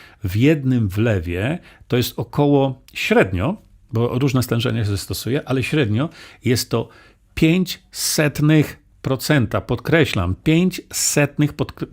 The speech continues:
procenta, zero przecinek zero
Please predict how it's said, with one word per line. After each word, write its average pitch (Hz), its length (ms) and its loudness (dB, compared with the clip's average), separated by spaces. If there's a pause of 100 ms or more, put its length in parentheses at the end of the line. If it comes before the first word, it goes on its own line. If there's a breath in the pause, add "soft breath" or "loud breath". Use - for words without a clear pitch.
(140)
procenta, 123 580 2 (340 loud breath)
zero 107 680 2 (220 soft breath)
przecinek 120 840 0 (280 soft breath)
zero 117 720 4